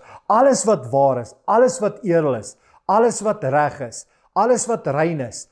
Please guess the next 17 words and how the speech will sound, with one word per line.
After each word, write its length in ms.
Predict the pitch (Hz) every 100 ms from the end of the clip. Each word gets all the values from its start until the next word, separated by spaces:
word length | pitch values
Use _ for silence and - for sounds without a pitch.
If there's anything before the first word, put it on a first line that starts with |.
| _ _
alles 300 | 202 247 233 233
wat 180 | 220
mooi 380 | 185 196 220 143
is, 220 | 113 - - _ _ -
alles 280 | 202 208 202
wat 200 | 208 -
prysenswaardig 1160 | 208 208 214 196 143 120 170 220 208 147 131 143
is, 220 | 135 135 - _ -
watter 340 | 151 165 226
deeg 480 | 135 117 156 160 156 - _ _
of 240 | 208 220 226
lofwaardige 760 | 233 151 147 151 151 147 151
saak 380 | - 165 147 139
daar 220 | 139 135 -
ook 300 | 180 175 185
al 160 | 185
mag 180 | 175 151